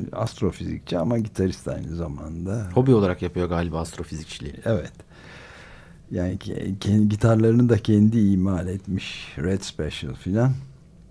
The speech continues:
Speaker 1: Ve böyle çeşitli, e, şeyleri de var. Besteleri var. Bu I'm in love with my car ne kadar bestesinde katıldı bilmiyorum ama onun doğum gününü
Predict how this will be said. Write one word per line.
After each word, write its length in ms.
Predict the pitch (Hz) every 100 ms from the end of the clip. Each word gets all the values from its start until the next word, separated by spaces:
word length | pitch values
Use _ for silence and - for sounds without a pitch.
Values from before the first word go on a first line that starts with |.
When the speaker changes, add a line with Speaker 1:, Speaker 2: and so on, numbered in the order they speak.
| - -
Speaker 1:
Ve 540 | 92 92 104 104 82 65 - - -
böyle 260 | 92 92
çeşitli, 580 | - 92 - - - 113
e, 880 | - - - - - 104 - - -
şeyleri 440 | - 87 76 82
de 100 | 113
var. 420 | 104 - - - - - - - - - - - - - -
Besteleri 680 | 80 85 - - 85 82 82
var. 220 | 90 117 101 101
Bu 400 | 95 80 - - - - 90
I'm 260 | 98 95
in 80 | 98
love 300 | 98 95 98
with 180 | 90 85
my 140 | 80 -
car 300 | 78 90 85 - -
ne 120 | 101 101
kadar 460 | 76 76 64 57
bestesinde 840 | 71 - - - - 71 57 60
katıldı 540 | - - - 80 98 104
bilmiyorum 440 | 98 80 82 113
ama 240 | 80 98 - - - - - - - - -
onun 280 | 107 113 107
doğum 260 | 107 104 90
gününü 400 | 92 113 113